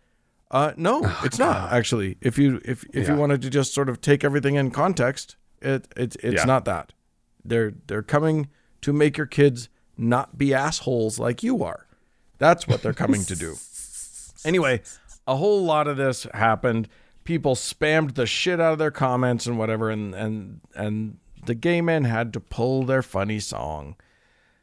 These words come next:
Speaker 1: because
Speaker 2: I don't think they should have.
Speaker 1: Yeah, I mean, you can turn off comments, right? I don't know. Uh, it wa-, the, the damage was apparently done, so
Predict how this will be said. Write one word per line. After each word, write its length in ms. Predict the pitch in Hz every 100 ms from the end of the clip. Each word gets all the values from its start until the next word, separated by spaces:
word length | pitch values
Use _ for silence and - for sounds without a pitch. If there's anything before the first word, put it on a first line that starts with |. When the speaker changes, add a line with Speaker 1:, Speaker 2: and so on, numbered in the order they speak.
| _ -
Speaker 1:
because 480 | 107 - 110 110
Speaker 2:
I 80 | 254
don't 180 | 339 185
think 180 | 185 190
they 120 | 277
should 280 | - 381 247
have. 420 | - - - - - _ _ - _ _ _ _ -
Speaker 1:
Yeah, 480 | 151 160 165 156 131
I 100 | 170
mean, 180 | 240 220
you 120 | 233
can 160 | 226
turn 260 | - 233 208
off 200 | 190 -
comments, 520 | - 202 170 113 -
right? 320 | 135 175 196 - _ _ _ -
I 120 | 135
don't 140 | 151 143
know. 280 | 107 101 98 -
Uh, 320 | 135 135 139 139
it 60 |
wa-, 80 | 180
the, 180 | 156 180
the 340 | 165 175 185 170
damage 400 | 233 240 208 180
was 160 | 175
apparently 440 | 165 180 170 147 139
done, 520 | 151 165 135 139 139
so 640 | - - 147 139 139 131